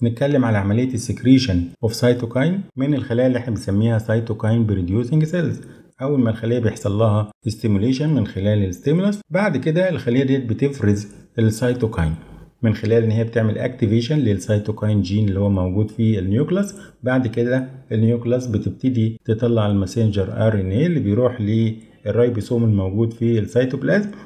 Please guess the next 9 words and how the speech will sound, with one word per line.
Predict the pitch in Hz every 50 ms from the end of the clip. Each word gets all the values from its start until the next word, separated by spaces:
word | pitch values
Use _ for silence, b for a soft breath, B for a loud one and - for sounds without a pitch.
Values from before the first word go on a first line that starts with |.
| B B
وبالتالي | - 104 101 110 113 - 127 131 143 151 170 202 - - - -
بيخلى | 107 101 95 - - 120 120 120 120 123 127 123 - - - - - -
السيتوكاين. | 117 113 117 110 - - 117 113 113 - 110 107 - 107 98 85 80 80 80 - - -
بعد | 143 160 165 156
كده | - - 147 147 180 196 185 -
السيتوكاين | 127 117 - 139 139 139 135 120 - 135 131
بيحصل | 127 104 92 - - 123 123 120
له | 120 120 117 - - - - 113
ريليز | 107 104 104 127 180 220 240 233 -